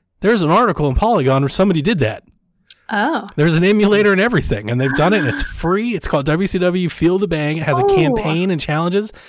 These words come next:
Speaker 1: and I sat there and installed it and figured out how to play it and had a awesome time for two and a half
Speaker 2: Oh,
Speaker 1: hours.
Speaker 2: that's awesome.
Speaker 1: Kind of going back in nostalgia and playing something. It doesn't run super great. It's a little janky. It's a fan-made thing. I understand it's free.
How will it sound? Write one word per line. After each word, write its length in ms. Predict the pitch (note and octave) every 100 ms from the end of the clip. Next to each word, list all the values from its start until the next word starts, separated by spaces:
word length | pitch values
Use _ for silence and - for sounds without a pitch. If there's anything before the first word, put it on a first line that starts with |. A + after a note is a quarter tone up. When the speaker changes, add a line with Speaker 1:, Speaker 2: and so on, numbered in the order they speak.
| -
Speaker 1:
and 80 | D3
I 80 | F3+
sat 240 | - G3
there 160 | G3 F#3
and 80 | F3
installed 420 | E3 - E3 F3
it 40 |
and 80 | D3
figured 260 | - D#3 D#3
out 80 | D3
how 80 |
to 80 | C#3+
play 160 | - D#3
it 40 |
and 80 | D3
had 120 | C3
a 140 | A#2 G#2+ _ _ _ _ _ _
awesome 380 | D#3+ F3 - F#3
time 280 | - D#3+ C#3+
for 120 | C3
two 180 | - D3+
and 80 | C#3+
a 40 |
half 120 | C#3 -
Speaker 2:
Oh, 40 |
Speaker 1:
hours. 320 | B2 B2 A#2+
Speaker 2:
that's 160 | A#3+ A#3+
awesome. 420 | D4 - G3+ G3+
Speaker 1:
Kind 180 | - C#3
of 80 | B2+
going 260 | C#3+ C#3+ C#3
back 280 | C3+ C3+
in 60 | C3
nostalgia 420 | A#2+ C3 B2 A#2+
and 100 | A#2
playing 220 | - A#2+
something. 180 | A2+ A2+
It 60 | A#2
doesn't 220 | F#3 F#3
run 200 | F3 E3+
super 280 | F3+ E3 D3
great. 280 | C#3+ C#3+ - _ _ _
It's 100 | -
a 20 |
little 140 | C#3 D3
janky. 420 | C#3 A#2+ A#2+ A#2+ _
It's 100 | -
a 40 |
fan-made 420 | D3+ D3 C#3+ C#3
thing. 240 | - A#2 A2+
I 100 | B2+
understand 340 | C3 - A2+ A2+
it's 40 |
free. 260 | B2+ B2+